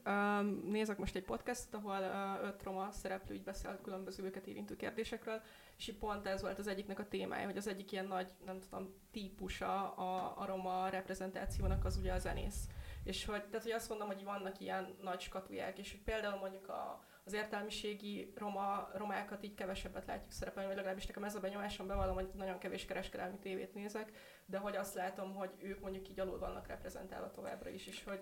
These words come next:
nem azt mondom, hogy amúgy rossz, hogy vannak, ö, roma zenészek, tehát így abszolút nem ezt mondom, csak az, hogy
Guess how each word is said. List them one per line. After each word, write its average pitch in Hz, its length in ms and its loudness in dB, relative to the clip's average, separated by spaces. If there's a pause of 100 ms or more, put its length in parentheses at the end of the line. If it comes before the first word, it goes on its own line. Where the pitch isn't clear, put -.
(120)
nem 226 180 2
azt 247 160 2
mondom, 208 180 2
hogy 208 100 2
amúgy 208 200 2
rossz, 208 260 2
hogy 196 100 -2
vannak, 196 420 0
ö, 185 320 2
roma 190 200 2
zenészek, 190 580 -2
tehát 185 180 -2
így 190 120 -8
abszolút - 340 -2
nem - 100 2
ezt - 180 0
mondom, 226 260 0
csak - 160 -4
az, 190 200 -2
hogy 190 180 2